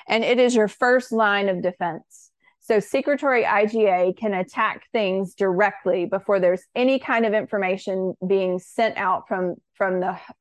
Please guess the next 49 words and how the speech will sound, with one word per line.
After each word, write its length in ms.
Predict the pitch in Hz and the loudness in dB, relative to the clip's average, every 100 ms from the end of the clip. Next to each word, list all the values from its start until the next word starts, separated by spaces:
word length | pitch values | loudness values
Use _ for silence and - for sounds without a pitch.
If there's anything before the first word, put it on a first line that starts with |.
| _ | _
from 200 | 208 190 | 0 0
the 60 | 180 | -2
brain 400 | 208 202 208 202 | 0 2 2 0
of 120 | 185 | 0
the 120 | 180 | -2
immune 300 | 180 190 185 | -2 -4 -4
system. 480 | - 180 - 165 175 _ - - - - - | -6 -8 -8 -10 -10 _ -20 -20 -20 -20 -8
Secretory 580 | - 294 311 311 277 | -2 2 2 4 4
I 200 | 175 220 | 4 2
G 160 | 233 233 | 2 4
A 180 | 226 220 | 4 4
is 140 | 208 | 2
why 180 | 214 190 | 0 -2
children 480 | - 254 233 226 208 | -2 -2 0 0 0
didn't 240 | 202 190 | -2 -2
get 160 | 185 - | -4 -4
covid 360 | 196 175 175 | -2 -2 -2
very 220 | 180 170 165 | -2 -2 0
often, 440 | 156 196 185 180 | -2 -4 -8 -6
or 160 | 165 202 | -2 0
when 140 | 208 | 2
they 120 | 196 | 0
did, 180 | 185 196 | 0 0
it 80 | 180 | -2
was 140 | 180 | -4
very 260 | 180 190 185 | -4 -4 -2
mild. 440 | 175 170 170 - - _ _ | -4 -4 -4 -6 -10 _ _
You 120 | 226 | 0
have 180 | 226 220 | 2 2
the 80 | 202 | 0
highest 480 | - 160 262 269 240 | 0 2 2 2 2
levels 320 | 208 208 202 | 4 2 0
of 140 | 202 | -4
secretory 580 | - 208 196 190 190 180 | -4 -4 -2 -2 -2 0
I 160 | 180 185 | -2 -2
G 180 | 185 | -2
A 220 | 185 175 170 | -2 -2 -2
as 220 | 185 180 | -4 -6
a 60 | |
child, 600 | 180 - 165 160 170 175 - | -8 -2 0 0 -2 -4 -8
and 160 | 180 180 | -6 -6
it 120 | - | -4
declines 560 | 196 - 180 180 185 190 | -6 -4 -4 -2 -6 -4
over 360 | 175 185 175 175 | -2 -2 0 -2
the 120 | 175 | -4
course 260 | - 180 180 | -6 -6 -6
of 120 | 175 | -6
your 140 | 160 | -6
lifetime. 680 | 160 151 - - - 160 | -4 -4 -4 -8 -8 -10